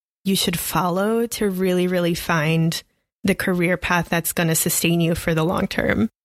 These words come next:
So I think looking outside the classroom is the first advice I would give. And then also, as you can see, my path doesn't have a clear linear trajectory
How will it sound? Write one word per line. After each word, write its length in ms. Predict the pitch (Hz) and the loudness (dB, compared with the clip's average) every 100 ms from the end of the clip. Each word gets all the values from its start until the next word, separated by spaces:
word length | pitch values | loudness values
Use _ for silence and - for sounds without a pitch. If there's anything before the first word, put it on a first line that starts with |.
| _ _ _ _ _ _ - | _ _ _ _ _ _ -12
So 160 | - 185 | -4 0
I 140 | 180 | 0
think 220 | 190 190 | -2 -2
looking 240 | 196 196 247 | -2 0 -2
outside 260 | 233 190 | -2 -2
the 80 | 202 | -2
classroom 520 | - 170 165 190 180 | 0 -2 0 0 0
is 180 | 175 180 | 0 0
the 80 | 185 | -2
first 280 | - 180 - | 0 -2 0
advice 380 | 175 165 165 | 0 0 0
I 60 | 175 | 0
would 140 | 170 165 | 0 0
give. 340 | 170 170 175 190 | 0 0 -2 -2
And 140 | 202 | 0
then 140 | 196 | 0
also, 440 | 196 214 214 226 208 | 0 -2 0 0 0
as 280 | 190 185 185 | 0 0 0
you 80 | |
can 160 | 180 180 | 0 0
see, 380 | 170 180 165 165 | 0 0 2 2
my 360 | 165 175 180 185 - | 0 2 2 0 -4
path 320 | 185 170 - _ _ _ | 0 0 0 _ _ _
doesn't 280 | 190 180 202 | -2 0 0
have 240 | - 185 | 0 0
a 80 | 175 | 0
clear 600 | - - - 170 165 185 | -2 -6 -2 0 2 2
linear 320 | 190 180 180 | 2 2 2
trajectory 800 | 170 - 156 - - 220 226 240 | 0 0 0 -2 0 0 2 0